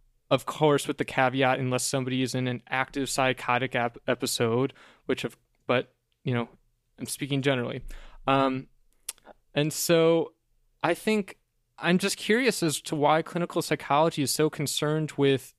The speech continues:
uh, diagnosing other fields or making recommendations to reduce mental illness stigma in other fields, like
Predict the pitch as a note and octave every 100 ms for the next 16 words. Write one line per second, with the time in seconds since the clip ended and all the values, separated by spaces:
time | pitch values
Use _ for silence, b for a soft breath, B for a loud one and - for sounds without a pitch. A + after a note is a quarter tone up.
0 | - C3 B2 B2 B2+ - _ _ _ -
1 | C#3+ D3+ D3+ D3 - C3+ - D#3 F#3 D3
2 | - C3 C3 B2 C3+ C3+ C3+ C#3 B2+ C3
3 | C3+ C3 C3+ - B2+ - C3 B2 C3+ -
4 | C3 - C3+ B2+ - C3+ B2+ B2 B2+ C#3
5 | D#3 D#3 - B2+ B2 A#2 B2+ B2